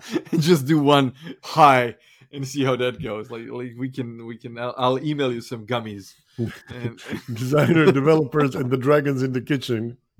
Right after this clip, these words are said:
Speaker 2: having coffee.
Speaker 1: <laughs> Yeah. Something like that. That would be great. But yeah, coming back to what we learned from the episodes is, uh, I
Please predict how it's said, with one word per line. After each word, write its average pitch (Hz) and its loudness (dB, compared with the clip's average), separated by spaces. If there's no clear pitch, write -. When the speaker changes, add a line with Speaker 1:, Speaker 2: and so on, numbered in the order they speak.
Speaker 2:
having 123 0
coffee. 202 2
Speaker 1:
<laughs> - -
Yeah. - -8
Something 147 -14
like 120 -10
that. 123 -6
That 127 -2
would 113 -10
be 110 -14
great. 107 -12
But 165 2
yeah, 190 6
coming 202 0
back 180 0
to 160 -4
what 143 -2
we 147 -6
learned 135 -6
from 110 -16
the 113 -8
episodes 104 -16
is, 107 -8
uh, 104 -4
I 120 -4